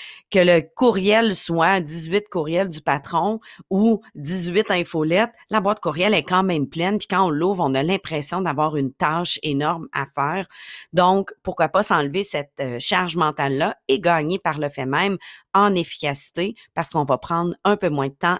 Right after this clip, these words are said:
à chercher nos documents. Alors, avant de passer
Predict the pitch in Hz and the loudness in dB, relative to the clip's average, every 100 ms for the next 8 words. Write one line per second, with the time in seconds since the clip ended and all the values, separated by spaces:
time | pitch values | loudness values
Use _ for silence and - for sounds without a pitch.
0 | - 180 - 139 - 175 170 - 170 175 | -2 -2 0 0 -2 -2 -4 -4 -2 0
1 | 143 120 - - - _ _ _ _ - | -2 -4 -8 -14 -16 _ _ _ _ -20
2 | - - - - _ 240 247 151 - - | -18 -18 -18 -20 _ 2 4 2 0 -8
3 | _ _ - 180 170 269 233 143 131 151 | _ _ 0 0 2 2 2 0 -2 0
4 | 156 120 - 170 123 | 0 0 -2 -6 -8